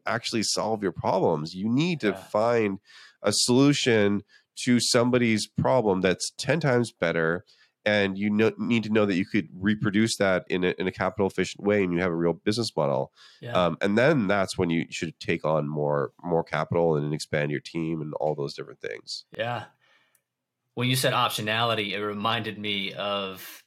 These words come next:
Speaker 2: the old Good to Great, uh, Jim Collins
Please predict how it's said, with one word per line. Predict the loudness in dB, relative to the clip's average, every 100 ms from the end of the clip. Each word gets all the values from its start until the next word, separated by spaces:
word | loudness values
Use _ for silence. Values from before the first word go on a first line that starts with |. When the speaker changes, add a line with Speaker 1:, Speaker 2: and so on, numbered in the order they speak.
| _
Speaker 2:
the | -4
old | 0 0 -2 -4
Good | -4
to | -6
Great, | -4 0 0 -2 -6 _ _
uh, | -8 -6 -4
Jim | -4 -6 -4
Collins | -2 0 -2 -4 -6